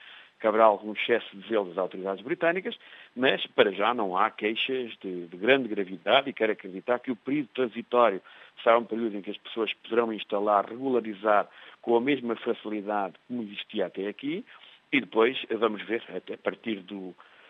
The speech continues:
do final do período transitório, no final do dois mil e vinte, a partir daí ainda há, digamos, muitas dúvidas sobre aquilo que vai acontecer e, como nós sabemos, tem que haver aqui algum cuidado, porque há questões de reagrupamento familiar, há questões várias,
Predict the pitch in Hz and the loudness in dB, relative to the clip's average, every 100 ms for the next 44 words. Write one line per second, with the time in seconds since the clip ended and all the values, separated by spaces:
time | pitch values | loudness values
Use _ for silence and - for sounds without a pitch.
0 | _ 95 92 104 104 92 92 104 92 117 | _ -14 -10 0 2 2 -6 -8 -4 -2
1 | 110 127 160 196 165 - 92 95 - 95 | -2 -2 2 2 2 -4 -12 -12 -8 -2
2 | 98 95 98 107 98 107 120 120 135 160 | -2 -2 -4 -4 -4 -8 -8 -8 -8 -8
3 | - 110 - 101 110 127 120 104 104 117 | -8 -8 -10 -10 -8 -4 0 2 0 -2
4 | - - - _ 92 90 101 110 107 98 | -8 -20 -20 _ -14 -6 -4 -4 -6 -8
5 | 104 156 123 104 95 120 127 123 - 123 | -2 -2 -2 -8 -6 -6 -4 -6 -4 -2
6 | 117 101 - 120 113 - 110 107 - 92 | -2 -4 -6 -6 -6 -2 -2 -2 -6 -14
7 | - 101 - _ - - - - 95 95 | -8 -6 -6 _ -20 -20 -20 -18 -8 -4
8 | 90 - 90 98 110 120 - 98 85 90 | -4 -6 -6 -6 -8 -12 -14 -14 -14 -12
9 | 90 - 101 90 85 107 - 165 120 113 | -12 -12 -8 -8 -8 -10 -6 0 4 4
10 | 113 - 87 - - 92 87 92 95 92 | 2 -6 -12 -10 -12 -12 -10 -12 -12 -12
11 | 98 98 - 107 131 147 120 120 120 - | -12 -12 -12 -12 -8 -4 2 2 0 -6
12 | - - - - - - 92 90 107 120 | -20 -20 -14 -14 -12 -6 -6 0 4 4
13 | 170 | 4